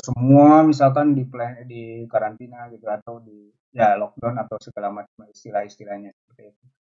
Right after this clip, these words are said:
<clears throat> Tapi sayangnya kan informasi itu kan kalau saya sendiri apa, apa saya kudet ya, <laughs> nggak ngerti juga. <laughs>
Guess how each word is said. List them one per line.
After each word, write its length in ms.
<clears throat> 400
Tapi 260
sayangnya 540
kan 180
informasi 680
itu 120
kan 360
kalau 200
saya 300
sendiri 320
apa, 540
apa 200
saya 440
kudet 400
ya, 120
<laughs> 80
nggak 220
ngerti 280
juga. 360
<laughs> 1500